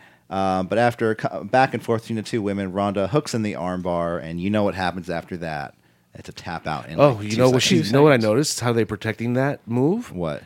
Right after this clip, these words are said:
Speaker 2: How they're protecting the person taking the move is before she puts it on,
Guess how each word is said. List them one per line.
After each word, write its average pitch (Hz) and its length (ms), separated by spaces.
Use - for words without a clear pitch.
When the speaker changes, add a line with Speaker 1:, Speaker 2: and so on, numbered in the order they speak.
Speaker 2:
How 120 140
they're 123 120
protecting 120 400
the 101 100
person - 380
taking 120 280
the 147 60
move 180 320
is 110 200
before 123 300
she 202 120
puts 180 220
it 135 60
on, 113 380